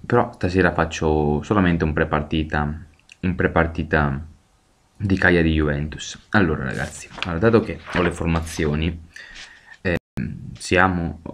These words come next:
eh, adesso sì, è il diciotto dicembre, sono quasi le due e, mm, siamo più o meno a quasi diciassette ore dalla partita, forse un, un po' di più.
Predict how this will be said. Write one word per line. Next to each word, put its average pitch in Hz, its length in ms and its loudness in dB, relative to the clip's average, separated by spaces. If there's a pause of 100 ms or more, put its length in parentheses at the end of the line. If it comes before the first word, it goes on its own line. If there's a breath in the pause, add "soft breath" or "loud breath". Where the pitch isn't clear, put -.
(200)
eh, - 420 -14
adesso 85 420 -2
sì, 90 160 -2
è - 80 -6
il 80 100 -4
diciotto 90 320 0
dicembre, 80 540 0
sono 80 260 -4
quasi 85 300 2
le 82 120 2
due 98 440 8 (480 loud breath)
e, 92 320 6
mm, 65 580 -2
siamo 85 560 0
più 85 120 -2
o 82 40 0
meno 82 320 4
a 78 500 2 (640)
quasi 90 280 4
diciassette 82 580 0
ore 87 120 4
dalla 82 200 4
partita, 80 540 0
forse 85 320 -4
un, 85 380 -2 (220)
un 82 220 -4
po' 87 140 2
di 82 120 2
più. 80 180 0